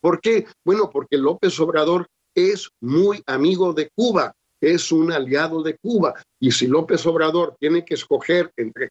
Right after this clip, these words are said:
Cuba y Estados Unidos en cuanto a simpatía, cercanía, su corazón, digamos,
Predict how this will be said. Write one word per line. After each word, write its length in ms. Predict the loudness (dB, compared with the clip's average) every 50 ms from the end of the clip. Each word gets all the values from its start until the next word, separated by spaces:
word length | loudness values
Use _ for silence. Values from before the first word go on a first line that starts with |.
| _
Cuba 240 | 2 2 2 2 0
y 80 | -2 -2
Estados 500 | -6 -4 -2 -2 0 0 -2 -2 -4 -4
Unidos 460 | -2 0 0 2 2 0 0 -2 -6
en 120 | -12 -8
cuanto 340 | -4 -4 -2 -2 -2 -2 -4
a 60 | -2
simpatía, 960 | -2 0 0 0 0 0 0 -2 -2 -4 -4 -4 -4 0 0 0 0 -2 -6 -10 _ _ _ _ _
cercanía, 1000 | -4 -2 0 2 2 2 0 -2 -2 -2 0 2 2 2 2 0 0 -2 -4 -6 -10 _ _ _ _ -8
su 260 | -4 -2 -2 -2 0
corazón, 680 | 2 2 2 2 2 -2 -2 -2 -2 0 0 0 -2
digamos, 540 | -4 -4 -6 -6 -6 -6 -6 -6 -6 -8 -10